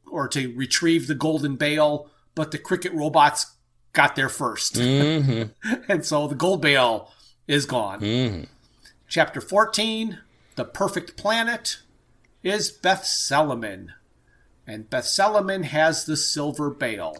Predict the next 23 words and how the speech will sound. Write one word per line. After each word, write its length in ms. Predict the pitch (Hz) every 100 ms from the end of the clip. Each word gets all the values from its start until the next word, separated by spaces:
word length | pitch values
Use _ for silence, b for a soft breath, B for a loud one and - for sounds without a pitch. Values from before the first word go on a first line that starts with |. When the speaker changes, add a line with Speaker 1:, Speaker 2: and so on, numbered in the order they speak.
| -
Speaker 2:
Right. 400 | 92 87 - - - _ _ - -
Speaker 1:
This 200 | 190 208
is 120 | 180
the 100 | 185
planet 460 | - 180 175 175
from 320 | - 170 160 156 -
Hitchhiker's 440 | 170 170 165 170 139
Guide 280 | 165 156
to 100 | -
the 140 | 147 143
Galaxy 560 | 151 147 156 - 160
with 180 | 147 151
so 240 | - - 147
much 320 | 151 143 -
tourism 640 | 196 208 180 151 175 165 b b b -
that 180 | 160 156
every 240 | 156 160
time 260 | 156 147 151
you 100 | 147
go 180 | 151
to 180 | 147 147
the 100 | 135
lavatory, 760 | 135 180 165 - 165 160 156